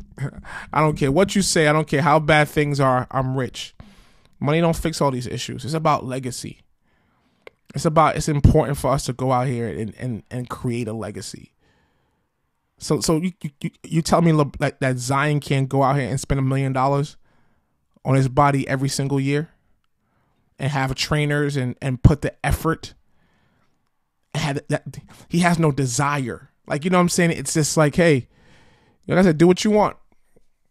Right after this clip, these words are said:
Same, same, same kids that we sit there and give freedom to choose their gender and what they wanna identify as, or if I wanna go to school today, if I wanna continue with,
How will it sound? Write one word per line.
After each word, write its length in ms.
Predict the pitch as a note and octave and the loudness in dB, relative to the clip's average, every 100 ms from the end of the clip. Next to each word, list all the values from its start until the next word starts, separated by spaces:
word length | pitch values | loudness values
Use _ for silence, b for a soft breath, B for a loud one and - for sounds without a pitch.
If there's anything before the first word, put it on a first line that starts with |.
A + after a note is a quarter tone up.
| _ - - - - | _ -20 -18 -16 -14
Same, 320 | - - E3 | -12 -10 -10
same, 460 | - G3 G3 G#3 - | -4 0 2 2 -2
same 320 | - F3+ G3+ | -4 -2 -2
kids 320 | F#3+ A3 F#3+ | 2 6 6
that 160 | F3+ D#3 | 6 6
we 80 | E3 | 6
sit 280 | - F3 E3+ | 4 0 2
there 160 | E3 | 2
and 160 | D3 C#3 | 2 0
give 160 | C#3 | -4
freedom 520 | C#3+ - E3+ D#3+ D3+ D3 | -6 -6 -2 0 0 -2
to 120 | D3 | -4
choose 380 | - - E3 D3+ | -2 0 2 2
their 160 | C#3+ | 0
gender 540 | C#3+ D3 C#3+ C3 B2 C#3 B B B B B B | 0 0 0 -2 -6 -10 B B B B B B
and 200 | C#3 C3+ | -4 0
what 200 | D#3 D#3 | 0 0
they 100 | D#3+ | 0
wanna 220 | D#3 D#3 | 0 0
identify 640 | C#3 D3+ D#3+ D3+ C#3+ C3 B2 | 0 0 0 0 -2 -2 -2
as, 460 | E2+ F#2 G#2 A#2+ | -6 -8 -10 -10
or 180 | - B2 - - | -10 -10 -10 -14
if 100 | D3 - | -12 -4
I 80 | D#3+ | -2
wanna 240 | D#3+ E3 D#3 | 0 0 2
go 120 | D#3 | 2
to 100 | D3+ | 2
school 340 | - E3 D#3+ | -2 -2 0
today, 500 | D3 C#3 C3 C3 B2+ | -2 -4 -4 -4 -4
if 100 | G#2+ | -2
I 60 | D3+ | 0
wanna 220 | D#3 D3+ | 2 0
continue 540 | D3+ D3+ - D#3 D3+ | 0 -4 0 0 2
with, 240 | D3 D3+ | 4 4